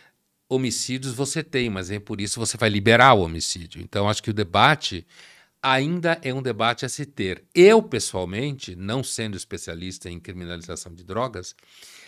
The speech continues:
tenho uma tendência a simpatizar com a ideia de que você poderia, por exemplo, ter, eh,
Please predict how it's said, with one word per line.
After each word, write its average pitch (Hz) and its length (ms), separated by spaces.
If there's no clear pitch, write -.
tenho 139 140
uma 135 180
tendência 143 800
a - 20
simpatizar 139 1200
com - 160
a 104 80
ideia 92 600
de 107 100
que 107 120
você 117 240
poderia, 117 500
por 117 160
exemplo, 110 540
ter, 110 560
eh, 92 800